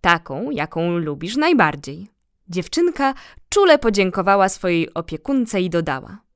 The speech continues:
"Mam już dużo sukienek, ale moja siostra, która nie mieszka w tak dobrym domu jak ja, ma ich bardzo mało,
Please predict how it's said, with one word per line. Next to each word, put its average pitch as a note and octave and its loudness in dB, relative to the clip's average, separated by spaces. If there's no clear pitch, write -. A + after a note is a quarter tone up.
"Mam C#4+ 0
już D4 -2
dużo D4 2
sukienek, E3+ -4
ale G#3 2
moja G3+ 2
siostra, D4+ -2
która A3+ -2
nie A3+ 2
mieszka C#4 -2
w - -18
tak G3 -2
dobrym G3 0
domu G3 0
jak F#3+ -2
ja, F#3 -6
ma C4 0
ich C4+ -2
bardzo C4 4
mało, G#3+ 4